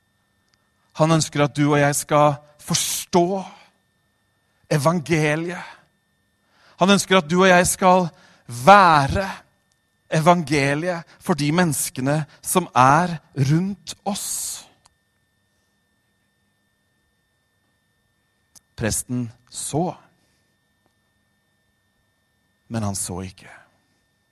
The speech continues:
Levitten så, men han så ikke. Vi må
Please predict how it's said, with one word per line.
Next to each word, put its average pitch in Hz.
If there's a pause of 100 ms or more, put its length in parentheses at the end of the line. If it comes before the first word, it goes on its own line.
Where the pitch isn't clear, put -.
(1120)
Levitten 131 (1400)
så, - (1800)
men 117
han 101
så -
ikke. - (3750)
Vi 139
må 147